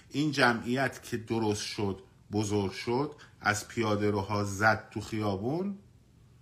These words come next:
خب اون وقت میرین سراغ شعار، میرین سراغ هورای روسی، میرین سراغ همه این مسائلی که قبلاً در موردش صحبت کردیم.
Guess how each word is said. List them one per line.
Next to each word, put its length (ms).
خب 340
اون 200
وقت 240
میرین 260
سراغ 420
شعار، 540
میرین 260
سراغ 520
هورای 320
روسی، 520
میرین 240
سراغ 340
همه 440
این 200
مسائلی 440
که 140
قبلاً 280
در 160
موردش 720
صحبت 600
کردیم. 460